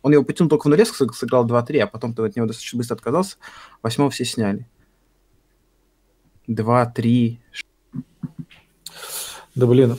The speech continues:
Speaker 2: а мне, знаешь, что интересно, Габлак? А, ты сказал, что между три девять, я чернее. Ты слышал речь игрока номер девять сейчас? Он сказал, он снимет три, потом четыре, никто в баланс не будет слушать. Знаете, ребят, ну это в натуре, знаете, на что похоже? Э, на игру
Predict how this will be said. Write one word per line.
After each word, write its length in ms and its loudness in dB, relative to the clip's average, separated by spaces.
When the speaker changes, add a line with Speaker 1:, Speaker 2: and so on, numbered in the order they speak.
Speaker 2:
а 140 2
мне, 200 6
знаешь, 180 4
что 140 -2
интересно, 380 2
Габлак? 500 0
А, 240 -6
ты 140 -8
сказал, 280 -4
что 120 -6
между 200 -4
три 180 -4
девять, 320 4
я 120 2
чернее. 360 -2
Ты 100 -4
слышал 340 2
речь 220 0
игрока 300 -4
номер 200 -4
девять 260 -2
сейчас? 300 -12
Он 80 -6
сказал, 280 -4
он 40 -8
снимет 320 -4
три, 140 2
потом 340 -6
четыре, 400 -4
никто 280 -4
в 40 -4
баланс 420 -2
не 80 -2
будет 220 0
слушать. 340 -8
Знаете, 200 4
ребят, 320 4
ну 80 4
это 100 4
в 40 4
натуре, 320 6
знаете, 400 0
на 100 -2
что 160 -10
похоже? 640 -6
Э, 160 -10
на 200 -2
игру 600 2